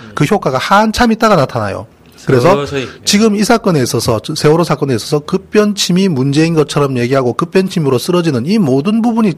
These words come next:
Speaker 2: 지극히 잘못됐다. 만약에 이 배가 처음부터 급변침을 하지 않도록 얘기가 되어 있었고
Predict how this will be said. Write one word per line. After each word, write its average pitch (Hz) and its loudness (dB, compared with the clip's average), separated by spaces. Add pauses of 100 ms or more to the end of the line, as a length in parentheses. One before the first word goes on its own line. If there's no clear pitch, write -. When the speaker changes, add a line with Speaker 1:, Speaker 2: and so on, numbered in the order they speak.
(100)
Speaker 2:
지극히 - 0
잘못됐다. 110 -2 (500)
만약에 180 2
이 202 -2
배가 196 2
처음부터 185 -2
급변침을 190 -2
하지 185 -2
않도록 147 0 (320)
얘기가 143 2
되어 147 4
있었고 151 2